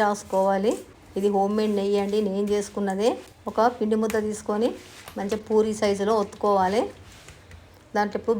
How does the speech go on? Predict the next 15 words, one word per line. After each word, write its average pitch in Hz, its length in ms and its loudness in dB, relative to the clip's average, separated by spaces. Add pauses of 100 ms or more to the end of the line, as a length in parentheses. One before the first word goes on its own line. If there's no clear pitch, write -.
బీట్రూట్ 214 400 2
ముద్ద 196 100 0 (140)
తీసుకొని 208 420 0 (500)
బీట్రూట్ను 214 500 0 (120)
మధ్యలో 208 380 2
పెట్టుకొని 214 400 0 (120)
పూరీని 214 580 0 (100)
మొత్తం 226 260 -2 (100)
క్లోజ్ 214 300 4
చేసుకోవాలి. 196 500 0
బీట్రూట్ 214 420 -2
ఏమి 214 240 0
కనిపించకుండా 196 540 -4 (100)
మొత్తం 214 360 0 (100)
క్లోజ్ 208 220 2